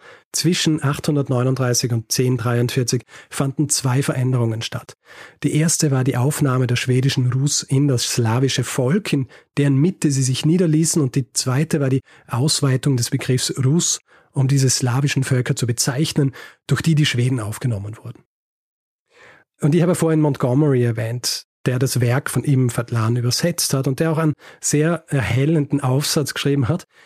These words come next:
in dem er sehr spezifisch eben dieser Frage nachgeht. Waren diese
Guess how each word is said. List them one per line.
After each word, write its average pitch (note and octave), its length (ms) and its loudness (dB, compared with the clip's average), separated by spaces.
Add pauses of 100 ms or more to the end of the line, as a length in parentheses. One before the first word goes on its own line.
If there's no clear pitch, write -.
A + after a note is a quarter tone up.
(300)
in D3 100 0
dem E3+ 160 2
er F#3+ 80 2
sehr F#3 160 0
spezifisch F#3 460 0
eben E3 220 2
dieser D#3+ 200 2
Frage C3+ 380 0
nachgeht. A2+ 460 -6
Waren D3+ 180 0
diese D#3+ 280 2